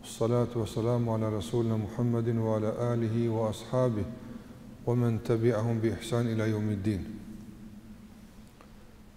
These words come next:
Të gjitha falënderimet, lavdërimet, adhurimet tona i takojnë Allahut të mënduar, ndërsa paqja dhe bekimet e Allahut qofshin mbi Muhammedin sallallahu alaihi wasallam,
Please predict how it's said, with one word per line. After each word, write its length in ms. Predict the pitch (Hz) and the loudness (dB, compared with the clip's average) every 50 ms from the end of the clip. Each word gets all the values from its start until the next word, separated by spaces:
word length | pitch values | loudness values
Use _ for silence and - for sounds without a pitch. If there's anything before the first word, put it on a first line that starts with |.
| - - - | -20 -8 -4
Të 80 | - 120 | 0 2
gjitha 240 | 117 131 123 135 123 | 4 4 4 4 4
falënderimet, 1040 | 131 123 120 123 117 117 117 123 135 135 131 127 131 123 - - - - - - 117 | 4 4 4 4 6 6 4 4 4 6 6 4 4 2 0 -4 -8 -8 -6 -2 0
lavdërimet, 560 | 113 110 107 117 120 127 123 123 123 117 - | 0 2 4 4 4 6 6 4 4 2 2
adhurimet 480 | 113 110 120 123 127 127 123 113 110 | 2 4 4 4 4 4 4 2 2
tona 220 | - 131 123 123 123 | 2 2 2 2 2
i 20 | |
takojnë 240 | 127 113 120 120 117 | 0 0 -2 0 0
Allahut 320 | 113 117 120 120 113 117 | 2 2 2 2 2 0
të 80 | 127 110 110 107 | 0 0 0 0
mënduar, 400 | 107 104 117 123 131 127 127 123 - - - - - - - - - - - - - - - - - - - | 0 2 2 4 4 4 4 2 -2 -8 -10 -10 -12 -12 -14 -14 -14 -14 -16 -16 -16 -16 -16 -16 -12 -6 -4
ndërsa 300 | 117 110 - - 104 - | -4 -2 0 -2 -2 2
paqja 320 | - 127 120 117 - 120 104 | 4 4 4 4 2 0 0
dhe 80 | 113 | 2
bekimet 560 | 110 107 113 110 113 - 123 120 113 104 - | 2 2 0 0 2 2 2 2 2 2 2
e 20 | 117 107 | 2 2
Allahut 240 | 110 117 117 110 107 | 4 2 2 2 2
qofshin 400 | - 131 120 110 - - 120 113 | 2 2 0 2 0 0 0 2
mbi 140 | 117 113 113 | 2 2 0
Muhammedin 560 | 95 - - 113 117 120 120 110 110 107 95 | 0 -2 0 2 2 4 4 4 2 0 0
sallallahu 720 | - - 110 110 107 107 107 104 107 113 113 110 101 107 104 | 0 0 0 0 2 0 0 0 2 2 2 2 2 2 2
alaihi 320 | 104 107 110 110 101 101 | 2 2 2 2 2 0
wasallam, 560 | 101 101 101 101 120 120 113 110 110 110 113 | 0 -2 -2 0 0 2 2 2 2 0 -2